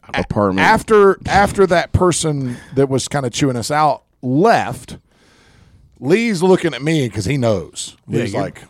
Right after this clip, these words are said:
Speaker 1: you're about to
Speaker 2: "Oh."
Speaker 1: choke Bob.
Speaker 2: And I said, "Bob, the next time somebody comes up and talks to us and I'm handling the situation, I need you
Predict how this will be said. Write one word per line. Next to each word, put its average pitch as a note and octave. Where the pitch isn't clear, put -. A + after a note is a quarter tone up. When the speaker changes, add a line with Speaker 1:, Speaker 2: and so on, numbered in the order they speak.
Speaker 1:
you're F#2+
about -
to -
Speaker 2:
"Oh." -
Speaker 1:
choke C3+
Bob. F2+
Speaker 2:
And C3
I C3+
said, B2
"Bob, B2+
the A#2
next B2+
time D3+
somebody C3+
comes A#2+
up B2
and A2+
talks A#2+
to D3
us D3+
and G#2+
I'm A#2
handling C3+
the C#3
situation, D#3
I C#3
need C3+
you C#3+